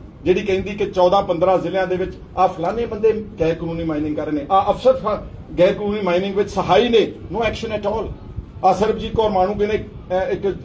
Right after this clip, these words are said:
ਐਨ ਆਰ ਆਈ ਦੀ ਜਗਰਾਉਂ ਦੀ ਪ੍ਰਾਪਰਟੀ ਚੱਕ ਲਈ, ਨਜਾਇਜ਼ ਕਬਜ਼ਾ ਕੀਤਾ, ਉਹ ਤਾਂ ਤੁਹਾਡੀ ਮਿਹਰਬਾਨੀ ਨਾਲ ਤੁਸੀਂ ਮੀਡੀਆ ਨੇ ਉਠਾਇਆ ਤੇ ਉਹਨੂੰ ਛੱਡਣਾ ਪੈ ਗਿਆ। ਕੀ ਉਹ ਰੀਅਲ estate ਮੀ-, ਮਾਫੀਆ ਨਹੀਂ ਗਾ? ਕਿਹੜਾ ਮਾਫੀਆ ਜਿਹੜਾ ਪੰਜਾਬ ਦੇ ਵਿੱਚ ਪਨਪ ਨਹੀਂ ਰਿਹਾ? ਡਰੱਗ ਮਾਫੀਆ ਪੂਰਾ ਪ੍ਰਚਲਿਤ ਹੈਗਾ।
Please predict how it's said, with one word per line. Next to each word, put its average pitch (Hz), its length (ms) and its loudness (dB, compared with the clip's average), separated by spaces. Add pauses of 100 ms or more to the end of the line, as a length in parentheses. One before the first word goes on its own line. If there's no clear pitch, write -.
(140)
ਐਨ 175 120 2
ਆਰ 196 140 4
ਆਈ 202 100 4
ਦੀ 202 300 -8
ਜਗਰਾਉਂ 160 360 2
ਦੀ 196 100 -4
ਪ੍ਰਾਪਰਟੀ 170 400 0
ਚੱਕ 180 240 -2
ਲਈ, 202 160 -6 (140)
ਨਜਾਇਜ਼ 147 380 2
ਕਬਜ਼ਾ 190 280 0
ਕੀਤਾ, - 300 -2
ਉਹ 208 160 2
ਤਾਂ 214 100 -4
ਤੁਹਾਡੀ 180 260 0
ਮਿਹਰਬਾਨੀ 190 400 2
ਨਾਲ 180 320 2 (320)
ਤੁਸੀਂ 175 280 -4
ਮੀਡੀਆ 180 340 2
ਨੇ 208 100 0
ਉਠਾਇਆ 180 380 4
ਤੇ 190 100 0
ਉਹਨੂੰ 196 180 -4
ਛੱਡਣਾ 170 320 0
ਪੈ 175 180 4
ਗਿਆ। 165 280 4 (600)
ਕੀ 208 100 -4
ਉਹ 214 120 6
ਰੀਅਲ 196 180 2
estate 202 260 -2
ਮੀ-, 190 320 -6
ਮਾਫੀਆ 160 340 2
ਨਹੀਂ 196 260 0
ਗਾ? 233 160 2 (520)
ਕਿਹੜਾ 294 220 6
ਮਾਫੀਆ 254 360 6
ਜਿਹੜਾ 233 180 0
ਪੰਜਾਬ 185 360 0
ਦੇ 185 60 -2
ਵਿੱਚ 185 180 -2
ਪਨਪ 170 300 -2
ਨਹੀਂ 160 120 0
ਰਿਹਾ? 147 260 0
ਡਰੱਗ 185 360 2
ਮਾਫੀਆ 190 300 0
ਪੂਰਾ 196 300 2
ਪ੍ਰਚਲਿਤ 175 480 2
ਹੈਗਾ। 135 280 -4